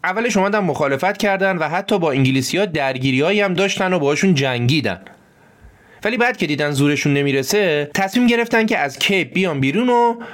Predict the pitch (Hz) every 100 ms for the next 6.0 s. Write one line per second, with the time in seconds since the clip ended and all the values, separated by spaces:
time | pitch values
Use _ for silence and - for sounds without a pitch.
0 | - - 240 254 202 156 151 196 226 160
1 | 143 185 151 113 120 110 110 110 113 110
2 | 110 110 107 107 110 107 104 104 - -
3 | - - 143 156 151 - 170 170 180 190
4 | 233 220 160 170 208 202 185 139 - 165
5 | 175 170 160 - 139 117 - 73 -